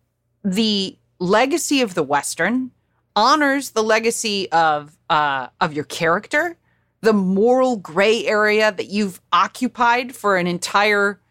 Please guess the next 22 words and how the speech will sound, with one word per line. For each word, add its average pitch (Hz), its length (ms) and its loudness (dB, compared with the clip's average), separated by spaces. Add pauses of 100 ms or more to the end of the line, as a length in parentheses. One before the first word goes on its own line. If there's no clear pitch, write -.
(180)
seventy 190 680 -2
hours 165 460 2
plus 185 640 -2 (120)
in 165 120 -4
the 143 80 -4
game. 240 480 -2 (800)
Uh, 175 400 2 (260)
the 196 60 -6
game's 277 260 2
been 254 140 0
out 269 180 2
long 240 240 2
enough 269 200 -2
now 269 320 2
that 240 160 -4
I 214 140 2
will, 202 320 -2
uh, 226 100 -4 (140)
I 175 140 0
will 190 240 -4 (160)
fully 370 380 2
spoil 160 640 -2